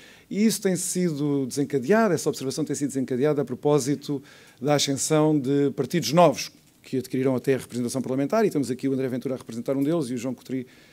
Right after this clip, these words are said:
Figueiredo a representar outro. Ahm, e, no fundo, para dizer que a reconfiguração do sistema partidário começou pela direita, digamos assim.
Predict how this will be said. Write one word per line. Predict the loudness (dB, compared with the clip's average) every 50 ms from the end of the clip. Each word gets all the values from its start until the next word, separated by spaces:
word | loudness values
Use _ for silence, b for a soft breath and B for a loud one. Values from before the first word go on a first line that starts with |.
| B B
Figueiredo | -8 -6 -2 0 2 2 2 2 0
a |
representar | -2 -4 -6 -6 -4 -2 -2 2 2 2 2 2 2 4
outro. | 8 8 8 8 8 2 -10 -18 -20 B B B B B B B B B B B B _
Ahm, | 0 2 4 6 6 6 4 4 2 2 2 2 0 0 -2 -6 -8 -6
e, | -2 -2
no | -2
fundo, | 0 0 -2 -2 -2
para | -2 -2 -2
dizer | -2 -4 -2 2 4 4 2 2
que | 0 -4 -4 -2 -2 0 0 -2 -2
a | -4
reconfiguração | -8 -10 -10 -10 -8 -8 -8 -8 -8 -6 -4 -4 -4 -6
do | -6
sistema | -8 -8 -8 -10
partidário | -8 -8 -10 -10 -8 -8 -6 -4 -4 -4 -4 -6 -8 -12 _ _
começou | -4 -2 -2 -2 -2 -2 0 0 0 0
pela | 0 -2 -2 0
direita, | 0 2 4 4 4 4 2 -2
digamos | -4 -4 -4 -4 -4 -4 -6
assim. | -6 -4 -4 -4 -4 -6